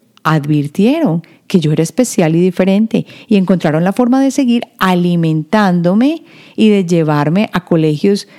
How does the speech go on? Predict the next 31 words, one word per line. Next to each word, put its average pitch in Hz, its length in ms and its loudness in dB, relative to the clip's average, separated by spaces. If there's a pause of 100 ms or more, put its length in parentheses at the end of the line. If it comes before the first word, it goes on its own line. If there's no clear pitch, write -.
(140)
mejores. 214 680 -2 (340)
Estaban 208 540 0
dispuestos 220 720 -2
a 196 160 2
adaptarse 226 840 -2
a 180 140 0
mis 175 240 0
necesidades. 151 880 -2 (400)
Es 208 240 2
más, 247 220 2
dice 190 260 0
de 277 160 0
su 233 160 -2
condición 180 560 0
de 202 160 0
tada 165 560 0 (880)
que 208 720 2
ella 180 220 2
se 208 160 0
convirtió 165 400 0
en 151 100 0
uno 156 180 2
de 180 80 2
los 165 180 0
santos 139 280 -2
de 143 100 0
mi 151 140 0
vida. 196 400 0 (180)
<laughs> - 160 -18
Increíble, 156 640 -2
¿no? 165 200 -2